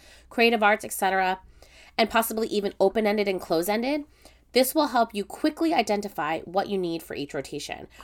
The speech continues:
We can get real Monica Geller with this and, like, add tons of extra tabs because we all know that materials cross over lots of different categories. We want developmental domains. We want possibly content areas.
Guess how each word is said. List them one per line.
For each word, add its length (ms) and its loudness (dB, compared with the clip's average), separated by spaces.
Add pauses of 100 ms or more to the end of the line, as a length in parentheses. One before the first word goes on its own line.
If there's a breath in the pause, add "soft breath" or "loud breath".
(140 loud breath)
We 80 0
can 100 6
get 300 2
real 180 8
Monica 340 4
Geller 300 0
with 140 -2
this 260 0
and, 100 -2
like, 200 -4
add 240 0
tons 280 -2
of 80 0
extra 280 -2
tabs 480 0 (280 loud breath)
because 220 -2
we 120 -2
all 200 2
know 100 2
that 80 -2
materials 440 -4
cross 260 -2
over 160 -2
lots 300 -4
of 60 -8
different 260 -12
categories. 600 -4 (280 soft breath)
We 80 2
want 200 2
developmental 540 2
domains. 480 -6
We 140 0
want 240 -2
possibly 560 -4 (240 loud breath)
content 680 0
areas. 540 -4